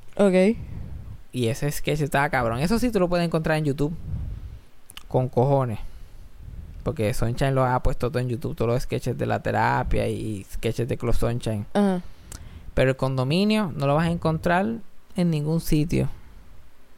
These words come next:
Speaker 2: Hay cinco capítulos, creo, o cuatro del Condominio en YouTube.
Speaker 1: Ujú.
Speaker 2: Súper jodido, súper grainy, qué sé yo qué más.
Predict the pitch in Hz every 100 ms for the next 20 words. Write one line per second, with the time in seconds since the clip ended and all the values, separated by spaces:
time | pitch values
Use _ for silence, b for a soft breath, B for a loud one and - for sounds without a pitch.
0 | - - 147 190 240 226 - - - -
1 | - - 208 208 214 185 202 196 190 185
2 | - 175 185 147 - 151 170 170 147 139
3 | 135 131 127 143 160 151 120 120 156 -
4 | - - 202 214 185 190 185 175 160 123
5 | 135 143 147 127 139 143 147 147 139 131
6 | - 135 127 110 104